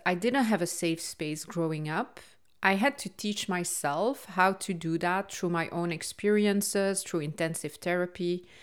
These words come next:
and through the support of my inner circle of friends. I also never learned how to build really safe and lasting connections with people.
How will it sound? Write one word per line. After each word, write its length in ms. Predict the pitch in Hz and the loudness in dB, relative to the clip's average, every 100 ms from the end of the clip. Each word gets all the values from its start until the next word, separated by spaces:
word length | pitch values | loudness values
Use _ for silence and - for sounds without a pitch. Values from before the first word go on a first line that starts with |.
| - - - | -20 -18 2
and 280 | 226 247 | 4 4
through 180 | - 220 | 2 0
the 120 | 185 | 0
support 640 | 180 180 - 170 156 156 - - | -2 -4 -6 -4 -4 -6 -10 -6
of 400 | 156 151 151 170 | -4 -2 -4 -4
my 180 | 165 160 | -4 -2
inner 300 | - 196 185 | -2 0 0
circle 460 | 180 165 151 156 | -2 -2 -4 -6
of 80 | 143 | -10
friends. 680 | - - 277 156 - - - - - - - - _ _ _ _ _ _ | -8 -4 -2 -2 -4 -8 -10 -14 -20 -20 -20 -20 _ _ _ _ _ _
I 140 | 208 214 | 6 6
also 320 | 269 302 254 | 6 4 4
never 520 | 214 202 202 240 311 | 4 6 4 4 4
learned 560 | 277 190 180 147 135 160 - | 4 4 4 2 -2 -8 -4
how 220 | 175 180 | 0 0
to 160 | 202 190 | 0 0
build 420 | 190 202 226 220 170 | 4 4 2 -2 -4
really 460 | 156 185 233 240 | -2 0 2 2
safe 600 | 202 - 170 151 180 - - | 0 0 0 -2 -4 -6 -6
and 160 | 170 160 | -4 -2
lasting 480 | 147 180 - 196 | -2 -4 -2 -2
connections 640 | 190 170 139 - - 254 - | -2 -4 -4 -4 -4 -2 -2
with 180 | 269 - | -6 -4
people. 480 | 269 269 311 427 | -6 -2 -2 -2